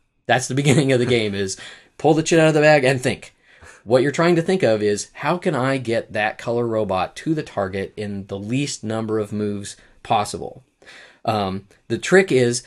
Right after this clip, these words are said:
that once a robot starts moving, it's gonna keep moving until it hits a wall or another robot stops it.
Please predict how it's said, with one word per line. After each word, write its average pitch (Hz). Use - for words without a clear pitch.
that 107
once 143
a 165
robot 143
starts 127
moving, 95
it's 107
gonna 98
keep -
moving 131
until 104
it -
hits 156
a 139
wall 98
or 151
another 120
robot 107
stops -
it. -